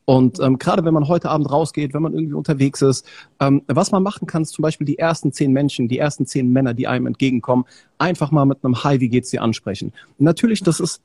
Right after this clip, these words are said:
ein sehr, sehr großer Schritt, aber, äh, du musst noch nicht mal stehen bleiben. Du kannst es im Vorbeilaufen machen, ja, sodass du einfach sagst, „Hey, wie geht's dir?“ und läufst einfach weiter, ähm, weil das, äh, wird dazu führen, dass du auf einmal bemerkst, dass du mehr Männer kennenlernst, als du vorher gedacht hast.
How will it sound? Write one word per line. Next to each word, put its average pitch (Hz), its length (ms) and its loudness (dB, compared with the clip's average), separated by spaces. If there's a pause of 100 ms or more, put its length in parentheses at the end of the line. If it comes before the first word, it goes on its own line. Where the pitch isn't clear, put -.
ein 160 100 4
sehr, 170 260 2
sehr 156 160 2
großer 156 360 0
Schritt, 208 280 -2 (360)
aber, 156 360 2
äh, 151 80 0
du 160 100 2
musst 233 200 -2
noch 202 140 -4
nicht 208 160 -6
mal 202 80 -2
stehen 208 240 -2
bleiben. 117 200 -2
Du 127 60 -4
kannst - 240 -4
es - 120 -12
im 180 80 -4
Vorbeilaufen 139 720 2
machen, 107 220 -14
ja, 151 160 -4
sodass 165 240 -6
du - 60 -10
einfach 160 220 -10
sagst, 170 200 -6
„Hey, 226 140 2
wie 240 80 -4
geht's 240 160 -4
dir?“ 226 140 0 (240)
und 156 140 2
läufst 185 260 0
einfach 139 240 -2
weiter, 185 320 0 (360)
ähm, 151 320 2
weil 139 220 -2
das, 175 300 -4
äh, 139 180 -4
wird 185 160 0
dazu 165 200 -6
führen, 196 200 -4
dass 170 120 -4
du 151 80 -4
auf - 80 -12
einmal 175 200 -4
bemerkst, 135 400 -2
dass 147 120 -4
du 123 80 -4
mehr 127 200 0
Männer 165 240 -4
kennenlernst, 135 560 -4
als 135 120 -10
du 165 80 -4
vorher 107 280 -6
gedacht - 300 -6
hast. - 220 -14